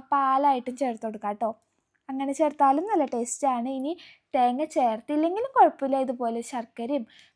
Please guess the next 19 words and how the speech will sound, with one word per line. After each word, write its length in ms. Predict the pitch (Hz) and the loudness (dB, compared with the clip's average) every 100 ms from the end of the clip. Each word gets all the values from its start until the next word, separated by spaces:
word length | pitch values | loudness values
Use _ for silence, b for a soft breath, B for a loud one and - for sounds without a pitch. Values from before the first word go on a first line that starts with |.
| - | 0
പഴം 280 | 262 254 269 | 2 2 0
മാത്രമായിട്ടും 1000 | 247 240 - 269 294 302 285 262 262 339 349 _ | -2 -4 -6 -6 -4 -2 -2 -4 -2 -4 -4 _
നമുക്ക് 280 | - 233 262 | -10 -8 -2
കഴിക്കാനായിട്ട് 640 | 269 247 254 240 254 247 | -2 -2 -4 -4 -4 -4
നല്ല 200 | 269 240 | -4 -4
ടേസ്റ്റാണ്. 720 | 226 240 233 - 285 240 220 370 b b b b - | -4 -4 -4 -2 -2 -2 -2 -4 b b b b -6
ഇനി 140 | 392 | -2
ഇതിലേക്ക് 380 | 370 359 320 320 | 2 6 6 4
ചേർത്ത് 300 | 359 302 294 | 2 2 2
കൊടുക്കുന്നത് 440 | 285 262 269 254 302 | 0 0 -4 -2 -2
നമ്മൾ 260 | 311 277 269 | -2 -4 -4
നേരത്തെ 380 | 269 247 254 240 | -2 -2 -2 -8
പൊടിച്ചു 460 | 254 220 214 - | -6 -6 -6 -6
വെച്ച 220 | 233 226 269 | -6 -4 -6
ചുക്കിൻ്റെയും 640 | 262 247 247 220 220 285 226 _ _ _ | -6 -8 -6 -6 -2 -2 -4 _ _ _
ജീരകത്തിൻ്റെ 680 | 233 247 233 214 214 240 240 | -6 -2 -2 -4 -6 -6 -4
ഏലക്കായയുടെയും 640 | 220 208 - 208 214 240 262 | -4 -4 -6 -4 -4 -4 -6
പൊടിയാണ്. 540 | 233 226 226 214 285 480 b b b - | -6 -4 -6 -6 -6 -6 b b b -10
നന്നായിട്ട് 680 | 269 269 269 277 285 294 | -4 0 4 4 2 -2